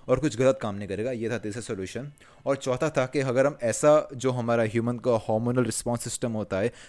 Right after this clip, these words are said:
अगर हम वैसा ही रिस्पॉन्स सिस्टम आर्टिफिशियल इंटेलिजेंस के अंदर हार्ड कोड कर दें तो वो उसके लिए एक्सेप्शन बन जाएगी और वो काम वो नहीं कर पाएगा एआई। ये अपने चार सॉल्यूशन थे। आम,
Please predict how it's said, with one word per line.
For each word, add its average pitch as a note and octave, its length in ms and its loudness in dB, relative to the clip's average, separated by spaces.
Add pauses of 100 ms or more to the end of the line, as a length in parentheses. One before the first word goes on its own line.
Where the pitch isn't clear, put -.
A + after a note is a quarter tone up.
अगर C3 200 2
हम C3+ 80 0
वैसा A#2+ 300 4
ही C#3+ 320 2 (440)
रिस्पॉन्स C3+ 420 -4
सिस्टम C3+ 380 -4 (420)
आर्टिफिशियल A#2+ 440 0
इंटेलिजेंस A#2 360 0
के C#3+ 80 0
अंदर B2 260 0
हार्ड A#2 380 4 (200)
कोड D#3 240 4
कर A2 200 0
दें G#2 240 -8 (640)
तो D#3+ 400 4 (380)
वो D3 460 4
उसके - 240 0
लिए D3 140 4
एक्सेप्शन C3+ 540 -2
बन A#2 120 -2
जाएगी A2 280 -4
और C3 220 0
वो B2 260 2
काम A#2 240 -4
वो B2+ 100 -6
नहीं A#2 200 -4
कर G2 120 -10
पाएगा D#2+ 340 -8
एआई। D#2 220 -10 (220)
ये B2 140 -4
अपने C#3 200 -2
चार A2+ 180 -4
सॉल्यूशन G2+ 440 -10
थे। G2+ 80 -8 (1080)
आम, F2+ 380 -10